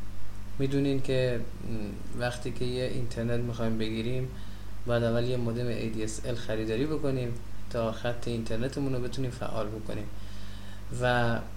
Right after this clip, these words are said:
مودم هم معمولاً از شرکتایی که ما مودم رو می‌خریم یا مخابرات یا شرکتای خصوصی،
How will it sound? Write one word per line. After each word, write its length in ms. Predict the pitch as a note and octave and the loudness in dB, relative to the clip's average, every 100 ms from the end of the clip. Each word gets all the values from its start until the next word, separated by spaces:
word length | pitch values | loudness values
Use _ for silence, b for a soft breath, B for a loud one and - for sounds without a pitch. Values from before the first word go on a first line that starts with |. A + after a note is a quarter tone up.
| - - - - - - | -6 -4 -2 -2 -4 -2
مودم 360 | C#3 D#3 E3 E3 | 0 4 4 4
هم 180 | D#3+ D#3 - - B2+ A#2 A#2 | 4 2 -2 -2 -2 -2 0
معمولاً 560 | A#2+ A#2 A#2+ B2 C3 C#3+ C#3 B B B - - | 2 2 2 2 4 2 0 B B B -4 -4
از 280 | B2+ A#2 - | 0 2 4
شرکتایی 580 | B2 A#2 A#2+ A#2 C3+ | 2 2 0 4 4
که 360 | C#3 C3+ B2 A#2 B B B - | 4 2 0 -2 B B B 0
ما 120 | B2 | 0
مودم 280 | A#2+ A#2 A#2+ | 4 4 4
رو 100 | A#2+ | 2
می‌خریم 580 | A#2+ A#2 - A#2+ C3 C3 | 0 2 2 4 2 2
یا 120 | B2+ | 2
مخابرات 680 | B2+ A#2 A#2+ A#2 A#2+ B2 - | 2 2 2 0 4 4 4
یا 200 | C3 B2 B B B B - | 2 0 B B B B -4
شرکتای 760 | - A#2+ A#2 A#2+ A#2 B2+ B2 | 0 2 4 2 2 4 4
خصوصی، 760 | A#2 - A#2 A#2+ A#2 C3+ D3+ E3+ | 2 -2 0 2 2 2 2 2